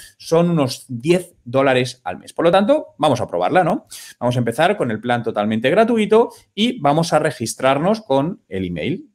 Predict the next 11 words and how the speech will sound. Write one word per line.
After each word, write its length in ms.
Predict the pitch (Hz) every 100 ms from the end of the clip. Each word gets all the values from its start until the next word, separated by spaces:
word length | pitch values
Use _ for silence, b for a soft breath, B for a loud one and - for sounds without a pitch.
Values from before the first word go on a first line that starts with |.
| _ -
Y 80 | 151
ya 80 |
estamos 380 | 156 147 147 143
dentro, 480 | 214 233 226 262 269
fijaos, 400 | - 127 156 165
rápidamente 760 | 107 113 117 117 160 185 180
tenemos 380 | 185 131 135 147
las 240 | 143 123 -
tres 240 | 113 113
mil 340 | 131 143 147
palabras. 680 | - 104 98 92 90 101 -